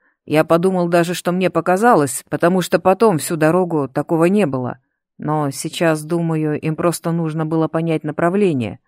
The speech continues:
а дальше можно просто идти по дороге. Больше нам тут деваться некуда. Они не хотят, чтобы мы их засекли.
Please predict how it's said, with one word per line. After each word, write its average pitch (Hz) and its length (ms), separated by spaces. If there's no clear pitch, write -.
а - 120
дальше 175 400
можно 165 340
просто 151 460
идти 147 160
по 143 140
дороге. 156 480
Больше 196 500
нам 165 200
тут 160 240
деваться 165 460
некуда. 139 480
Они 143 320
не 135 100
хотят, 170 380
чтобы 135 300
мы 139 180
их 127 80
засекли. 143 600